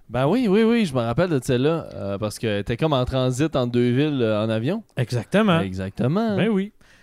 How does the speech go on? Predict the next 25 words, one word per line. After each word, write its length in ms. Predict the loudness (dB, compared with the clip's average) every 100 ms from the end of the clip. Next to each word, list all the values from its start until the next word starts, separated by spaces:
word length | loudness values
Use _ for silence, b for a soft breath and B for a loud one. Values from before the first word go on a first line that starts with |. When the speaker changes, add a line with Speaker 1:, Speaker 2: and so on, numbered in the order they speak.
| b
Speaker 2:
Ben, 120 | -2
ce 80 | 0
coup-là, 200 | 2 4
je 40 | 4
vais 80 | 2
te 40 |
parler 360 | 2 2 2 0
d'une 180 | 0 2
autre 220 | 0 0
femme 380 | 0 0 0 -2
qui 100 | 0
a 60 |
mis 180 | 2 4
au 100 | 4
monde 300 | 4 0 0
de 100 | -2
manière 400 | -2 0 0 -2 -4
assez 340 | -6 -4 -4 -2 -2
insolite 440 | 0 2 2 -2 b b b -2
en 140 | 0
la 120 | 0
personne 540 | 0 -4 -2 -4 -2 2
de 160 | 2
Julie 520 | 2 2 2 2 -2 -2
Ann 320 | -2 0 -2